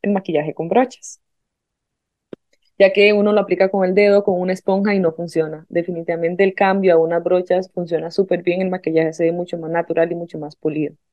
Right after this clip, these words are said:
El punto tres sería, eh, escoger bien la base, porque hay tonos que no son, entonces no,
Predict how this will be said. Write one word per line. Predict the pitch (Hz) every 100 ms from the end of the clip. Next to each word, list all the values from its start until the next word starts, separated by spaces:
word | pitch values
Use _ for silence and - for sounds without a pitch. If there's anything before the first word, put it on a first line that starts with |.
| _ _ _ - _ _ _ _ -
El | 214
punto | - 208 247
tres | 240 226 269 - -
sería, | - 190 196 185 190 214 220 - _
eh, | - 190 185 175 170 165 -
escoger | 196 - 190 175
bien | 190 202
la | 196
base, | 175 185 233 285
porque | - 202 190
hay | 180 175 180
tonos | 190 196 196
que | 185
no | 175
son, | 170 170 190 240
entonces | - 185 170 175 180 _
no, | 175 175 175 175 180